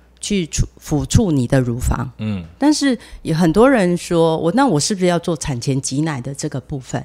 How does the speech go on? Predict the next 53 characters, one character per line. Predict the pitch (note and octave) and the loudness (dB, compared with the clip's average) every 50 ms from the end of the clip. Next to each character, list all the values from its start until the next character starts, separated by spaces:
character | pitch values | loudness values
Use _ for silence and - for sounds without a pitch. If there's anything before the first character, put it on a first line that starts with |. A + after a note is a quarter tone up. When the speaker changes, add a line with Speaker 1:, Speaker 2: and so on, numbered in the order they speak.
| - - | -8 -8
Speaker 2:
嗯。 | A2 G#2 G2 F2+ F2+ F2 | -6 -6 -6 -6 -6 -2
Speaker 1:
这 | - A#3+ | -2 0
见 | A#3 - C4 B3 G#3+ F3 | 0 2 2 2 2 2
仁 | D3+ C#3+ D3 | 0 0 -2
见 | - - G3 F3 E3 | -2 -2 0 0 -2
智 | C#3+ - - E3+ | -4 -4 -4 -4
啊。 | D3+ C3+ B2+ - - | -4 -4 -6 -8 -8
Speaker 2:
嗯。 | B2+ G2 F#2 E2 D#2+ | -8 -6 -6 -8 -6
Speaker 1:
我 | - D#3+ E3 E3+ | -2 0 0 2
们 | F3 F3 E3+ E3 E3+ E3+ E3 - | 2 2 0 0 -2 -4 -4 -2
并 | - B3+ A3+ | 0 0 2
不 | F3 - G3 | 2 0 -2
建 | F#3 - A#3+ A#3 A3 F#3+ - | -2 0 2 2 2 0 0
议 | F#3+ F3+ D3+ | -2 -2 -4
所 | - - - - D#3+ D#3 F3 A#3 | -4 -6 -6 -2 0 2 2 4
有 | C4 C4 E3+ C3+ | 4 4 2 2
的 | - C3 | 0 -4
妈 | B2 C3+ D#3+ F3 F3 | -4 -2 0 0 0
妈 | F3+ F3+ E3+ E3+ | 0 0 -2 -2
都 | E3+ - F3 F3 F3 | -2 0 0 0 0
要 | F3+ F3 D#3+ D3+ | 0 -2 -4 -4
做 | C#3+ - D#3+ C3 A#2+ | -6 -8 -10 -10 -10
产 | - - C3 B2 A#2+ | -10 -10 -10 -8 -8
前 | - C3+ C3 B2+ | -6 -8 -8 -6
挤 | - - B2+ | -8 -8 -6
奶。 | C3 C3+ A#2 - - _ - - | -4 -6 -6 -8 -10 _ -16 -10
Speaker 2:
嗯。 | - G2 F3+ | -6 -2 0
Speaker 1:
那 | G#3+ A3+ | 0 2
但 | A3 C4 B3+ B3 | 4 2 2 2
是 | B3 B3+ | 2 -2
对 | A3+ - B3 A#3 A3 F#3+ | -2 2 2 2 2 2
于 | E3 D#3+ | 2 0
那 | D#3 F3 F3+ F3 | 0 0 0 0
一 | F3 | 0
些， | E3 - F3 E3 E3 E3 E3 - - - - - - - | 0 0 0 0 0 0 -4 -8 -16 -20 -20 -20 -16 -8
呃， | - C#3+ C#3 C3 C3 C3 C3 C3 - | -4 -2 -2 0 -2 -2 -4 -6 -6
多 | - - F#3+ | -4 -2 -2
胞 | F#3+ G3+ G3+ G3+ G3+ | 0 2 2 0 0
胎 | - G3+ G3+ G3+ | 0 0 0 2
妊 | G3 F#3+ G#3+ G3 E3+ D3 | 2 2 2 2 0 0
娠， | - - C#3+ B2+ B2 B2 C3 C#3 - _ _ _ _ _ - | -2 -2 -4 -4 -4 -6 -8 -12 -14 _ _ _ _ _ 0
对 | G#3 G#3 F#3+ E3+ | 2 2 4 2
于， | D#3 C#3+ C3+ C3+ C3+ C#3+ C#3+ C3 - | 0 0 -2 -2 -4 -6 -10 -10 -8
或 | - E3+ | -6 -4
者 | E3 F3+ E3+ D3+ | -4 -2 -4 -4
是 | C#3+ - - E3+ D#3 | -4 -4 -6 -6 -6
她 | - E3 F3 F3+ | -2 -2 -2 -2
是 | - - F3+ E3 D#3 C#3+ - - - - - | -2 -2 -2 -2 -2 -2 -4 -8 -8 -2 0
妊 | G#3 G3 E3 | 0 2 2
娠 | E3 D#3 C#3 C#3+ | 2 0 0 0
糖 | D3+ D#3 D3+ D3+ | 0 -2 -2 -2
尿 | F3 F3 E3+ | -2 -2 -4
病， | D#3+ - E3+ D3+ D3 | -4 -4 -6 -6 -8